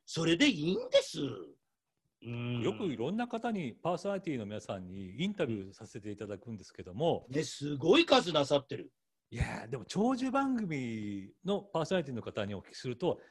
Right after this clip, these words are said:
Speaker 2: 大体反省会やらないっていう方多いですね。で、反省してる場合じゃないと。反省してたら続かないと。もう明日のこと考えるのみっていう方はすごく多いですね。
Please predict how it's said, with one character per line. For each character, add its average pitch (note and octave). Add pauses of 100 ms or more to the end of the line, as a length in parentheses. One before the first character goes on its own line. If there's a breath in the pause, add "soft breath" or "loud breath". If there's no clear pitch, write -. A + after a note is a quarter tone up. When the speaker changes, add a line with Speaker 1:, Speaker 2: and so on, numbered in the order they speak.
(200 soft breath)
Speaker 2:
大 B3+
体 B3+
反 C4
省 C#4
会 B2+
や G#2
ら C3+
な D#3
い F3
っ -
て -
い A#2
う -
方 -
多 A#2
い G#2
で -
す -
ね。 E2 (1800)
で、 B2
反 B3
省 B3+
し -
て A#3
る A#3+ (200 soft breath)
場 F3
合 G3
じ F#3+
ゃ D#3
な B2+
い G2
と。 -
反 A#3+
省 A#3+
し A3
て B3+
た B2+
ら G2+ (320 loud breath)
続 G3+
か A#3
な A3
い G3
と。 - (960)
も D#3+
う -
明 D3
日 C4
の -
こ C#4
と -
考 B2
え B2+
る G2+
の A2+
み D3+
っ -
て -
い G2 (100)
う F2
方 -
は G2
す -
ご F3+
く F3+
多 A2
い F2+
で -
す -
ね。 E2